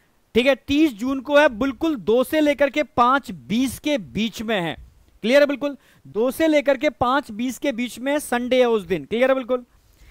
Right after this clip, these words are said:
हाँ, और आपके सिलेबस जो आपके कंप्लीट हो चुके हैं, जैसे फिजिक्स में, ठीक है, electrical charge in field and electrostate, ठीक है, electrostatic,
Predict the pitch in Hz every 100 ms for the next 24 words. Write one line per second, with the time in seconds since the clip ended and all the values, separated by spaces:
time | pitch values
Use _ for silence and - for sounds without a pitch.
0 | - - 208 139 - _ _ 208 285 311
1 | - 339 - 269 269 320 - 180 170 294
2 | - 294 277 226 294 302 277 208 208 247
3 | 277 247 254 269 262 _ _ - 220 277
4 | 233 269 269 - _ _ - 247 240 185
5 | 233 233 254 277 - 226 233 226 269 247
6 | 240 254 - 202 247 226 220 247 254 -
7 | 240 240 _ - 202 247 254 _ _ _
8 | _ _ _ _ - 175 220 214 262 -
9 | 233